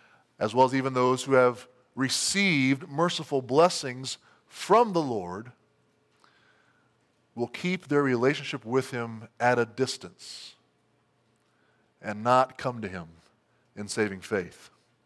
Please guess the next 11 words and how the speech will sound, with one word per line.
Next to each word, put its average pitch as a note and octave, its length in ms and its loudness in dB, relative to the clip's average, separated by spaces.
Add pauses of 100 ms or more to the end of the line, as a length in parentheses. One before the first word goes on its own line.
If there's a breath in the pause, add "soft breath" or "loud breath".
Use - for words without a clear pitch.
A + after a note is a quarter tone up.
(720 soft breath)
So C3+ 120 0
our B2 80 4
main D#3 200 2
theme D3 320 -2
from, C3 300 0
uh, A#2+ 220 4
this B2 140 -6
passage C3+ 420 2
in A#2+ 100 -10
Luke B2+ 140 -4
seventeen A#2+ 600 -4